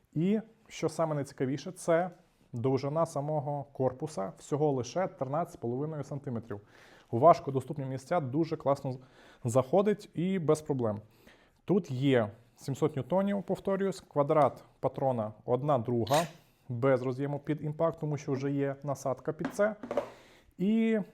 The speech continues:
всього ще три швидкості додаткові та імпульсний режим на відкручування.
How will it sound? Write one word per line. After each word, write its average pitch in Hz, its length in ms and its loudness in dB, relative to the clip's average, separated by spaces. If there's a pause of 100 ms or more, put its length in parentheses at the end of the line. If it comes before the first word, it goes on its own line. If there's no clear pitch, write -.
(320)
всього 147 480 -2
ще 151 180 -2
три 151 200 0
швидкості - 440 -6
додаткові 190 580 -4
та - 120 0
імпульсний 175 500 0
режим 151 260 0
на 160 120 2
відкручування. 113 600 -4